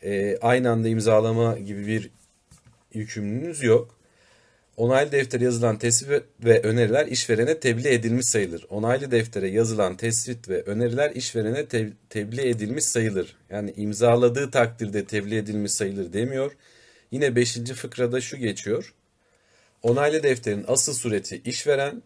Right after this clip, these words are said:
diğer suretleri ise iş güvenliği uzmanı ve iş yeri hekimi tarafından saklanır. Defterin imzalanması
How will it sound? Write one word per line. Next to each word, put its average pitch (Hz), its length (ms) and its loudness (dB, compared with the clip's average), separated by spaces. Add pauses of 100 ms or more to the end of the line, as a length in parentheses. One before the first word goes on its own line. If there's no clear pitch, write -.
diğer 135 180 2
suretleri 107 480 0
ise 95 200 -6
iş 117 180 -6
güvenliği 131 320 -4
uzmanı 131 320 -4
ve 127 80 0
iş 120 160 -6
yeri 107 120 -2
hekimi 104 260 -6
tarafından 90 480 -4
saklanır. 120 600 -4 (460)
Defterin 120 520 0
imzalanması 113 960 4